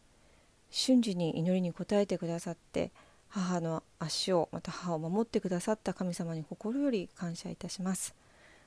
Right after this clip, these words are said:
すべてのご栄光を神様にお返しいたします。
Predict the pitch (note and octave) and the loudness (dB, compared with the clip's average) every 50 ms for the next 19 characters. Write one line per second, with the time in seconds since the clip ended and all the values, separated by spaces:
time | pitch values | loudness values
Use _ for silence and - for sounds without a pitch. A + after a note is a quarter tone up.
0 | - _ - - - - B3+ B3+ - B3 A3+ G#3 F3+ - F#3+ F#3+ F#3 F3+ - - | -20 _ -14 -14 -2 -2 0 2 2 2 2 2 2 2 2 2 2 2 -2 -4
1 | - F#3 F3 E3+ E3 E3 - F#3+ F#3 F3 - - E3+ E3 E3 D#3 D#3+ D#3 - - | -4 -2 0 0 -2 -2 -4 -4 -4 -2 -4 -4 -4 -4 -4 -4 -6 -6 -6 -6
2 | F3 E3+ E3 - - F3+ E3+ - F3 - - G3 G3+ G#3+ F#3+ - - - | -6 -6 -6 -6 -8 -10 -8 -8 -8 -8 -6 -4 -2 -2 -2 -2 -6 -8